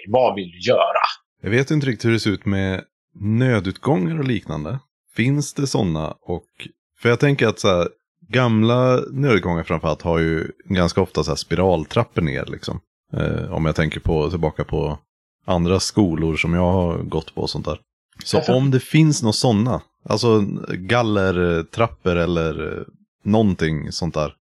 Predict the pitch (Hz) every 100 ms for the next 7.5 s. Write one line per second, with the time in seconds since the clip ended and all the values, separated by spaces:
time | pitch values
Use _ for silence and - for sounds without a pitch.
0 | _ 147 160 226 185 160 151 185 214 147
1 | 120 127 151 139 175 120 - 165 175 -
2 | - 139 - 127 185 175 165 214 254 190
3 | 180 170 285 277 151 135 262 208 202 240
4 | 151 135 143 233 226 123 - - 220 254
5 | 247 190 101 113 127 104 95 95 95 110
6 | 123 98 101 101 104 90 98 120 113 92
7 | - 95 - 135